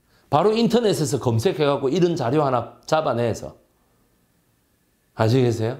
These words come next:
뭘 물어볼지 몰라요. 그죠? 우선 양안 관계라는 게 뭔지 몰라, 우리나라 사람들이. 양안 관계가 뭐고. 그 다음에 그게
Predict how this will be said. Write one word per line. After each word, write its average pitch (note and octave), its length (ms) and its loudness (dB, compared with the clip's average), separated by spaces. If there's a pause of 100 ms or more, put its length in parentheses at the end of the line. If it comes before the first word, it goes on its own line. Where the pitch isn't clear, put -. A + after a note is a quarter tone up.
뭘 C3 260 4
물어볼지 A#3+ 480 2
몰라요. B2+ 840 0 (720)
그죠? D#3+ 380 2 (480)
우선 D#3+ 560 2 (320)
양안 F3 600 2
관계라는 C4+ 600 2
게 D#3+ 80 0
뭔지 G3 320 2
몰라, D#3+ 320 4
우리나라 C#3+ 340 0
사람들이. G#2+ 640 -4 (140)
양안 G#3+ 480 0
관계가 A4+ 460 0
뭐고. G#2+ 640 -4 (800)
그 F3 100 2
다음에 A#3 380 2
그게 G3+ 560 0